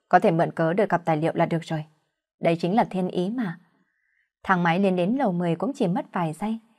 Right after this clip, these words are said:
Anh mơ hồ đã xem qua tài liệu trong tay, nhíu mày nhìn phần kế hoạch hoàn mỹ này. Biểu tình không đứng đắn vừa thối lui, chỉ còn suy nghĩ một cách sâu xa. Nhìn phần tên của người làm kế hoạch ở phía dưới là Diệp Tố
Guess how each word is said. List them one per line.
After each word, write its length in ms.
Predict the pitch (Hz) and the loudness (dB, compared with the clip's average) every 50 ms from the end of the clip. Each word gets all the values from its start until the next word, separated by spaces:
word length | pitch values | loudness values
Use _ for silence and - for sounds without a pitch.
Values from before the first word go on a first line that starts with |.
| _ _ _ _ _ | _ _ _ _ _
Anh 200 | - 220 220 220 | 2 4 4 6
mơ 100 | 220 220 | 6 4
hồ 200 | 214 214 214 202 | 4 6 6 6
đã 140 | 202 202 214 | 6 4 2
xem 220 | - - 294 285 285 | 0 -2 -4 -4 -2
qua 140 | - 285 285 | -4 -4 -2
tài 120 | - 220 180 | -2 -2 0
liệu 160 | 180 180 - - | 0 -2 -4 -4
trong 260 | - 269 262 262 262 | -4 -4 -4 -4 -4
tay, 260 | - 262 262 262 262 - _ _ _ _ _ _ | -4 -4 -4 -4 -6 -8 _ _ _ _ _ _
nhíu 180 | 180 175 175 | 0 2 2
mày 300 | 185 233 220 180 165 156 | 2 2 2 2 0 -2
nhìn 240 | 156 165 175 175 160 | -2 -2 0 -2 -2
phần 240 | 156 - 175 160 156 | 0 0 -2 -2 -2
kế 140 | 156 170 190 | -2 -2 -4
hoạch 220 | 214 - 175 - | -2 -2 -4 -4
hoàn 220 | - 185 175 156 156 | -2 -2 -2 -2 -2
mỹ 120 | 165 226 | -4 -4
này. 280 | 247 226 185 160 160 - _ _ _ _ _ _ _ _ _ _ _ - - - | -4 -4 -4 -4 -6 -10 _ _ _ _ _ _ _ _ _ _ _ -20 -2 2
Biểu 160 | 180 175 156 | 4 4 4
tình 320 | 170 180 170 156 151 156 151 | 4 2 0 0 0 -4 -2
không 200 | - 180 175 170 | -2 0 0 2
đứng 180 | 170 175 175 175 | 2 0 0 0
đắn 280 | 175 170 170 208 254 294 - | 0 -2 -2 -2 -4 -4 0
vừa 180 | 233 196 170 | 2 2 2
thối 220 | 165 - 175 175 202 | 2 0 -2 -2 -2
lui, 280 | 226 233 240 240 233 - - - - _ _ _ _ _ | -2 -2 -2 -2 -2 -4 -8 -16 -20 _ _ _ _ _
chỉ 140 | - 202 175 | 2 2 4
còn 240 | - 175 165 151 151 - | 4 4 2 2 0 -2
suy 120 | - 175 | 0 0
nghĩ 220 | 170 170 170 - 254 | 2 2 2 2 2
một 160 | 262 185 160 - | 0 0 0 -2
cách 120 | 233 262 - - | -8 -10 -10 -8
sâu 160 | - 202 196 | -6 -6 -6
xa. 320 | 196 - - 196 196 196 - _ _ _ _ _ _ _ _ _ _ _ _ _ | -6 -6 -6 -6 -6 -6 -10 _ _ _ _ _ _ _ _ _ _ _ _ _
Nhìn 220 | - 226 226 214 214 | 4 4 6 6 6
phần 220 | 208 226 208 208 | 4 4 4 4
tên 180 | 254 294 294 294 | 2 0 0 2
của 100 | 254 220 | 2 2
người 200 | 190 190 190 180 | 2 2 2 2
làm 240 | 185 190 180 180 175 | 0 0 0 -2 -2
kế 120 | - 226 | -4 -4
hoạch 220 | 269 285 277 - | -2 -2 -4 -2
ở 120 | - 185 175 | 0 -2 -2
phía 220 | 170 - 185 208 | 0 0 -2 -2
dưới 360 | 208 208 185 175 180 214 277 320 | -2 -2 -2 -2 -2 -4 -4 -2
là 120 | 269 185 170 | -2 -2 0
Diệp 160 | 175 175 170 - | 0 0 -2 0
Tố 180 | - 170 196 233 | -2 -2 -2 -2